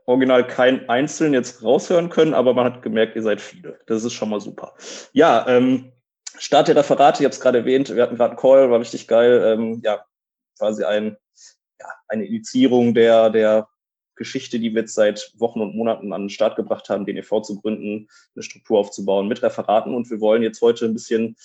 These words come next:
ja, durchgehen. Wer ist in den Referaten? Was machen die eigentlich? Und, äh, wie ist so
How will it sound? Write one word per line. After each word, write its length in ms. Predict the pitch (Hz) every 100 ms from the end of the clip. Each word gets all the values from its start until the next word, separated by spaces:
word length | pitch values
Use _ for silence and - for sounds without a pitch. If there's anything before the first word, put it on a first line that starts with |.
| _
ja, 120 | 127 123
durchgehen. 560 | 151 170 113 107 101 _
Wer 360 | 117 131 131 -
ist 320 | - - -
in 100 | 139
den 100 | 131
Referaten? 640 | 127 135 127 123 123 117
Was 160 | 120 -
machen 260 | 117 -
die 140 | 117 -
eigentlich? 600 | 120 117 117 117 - -
Und, 240 | 104 107 -
äh, 260 | 104 98
wie 80 | 147
ist 120 | 214
so 280 | - 101 101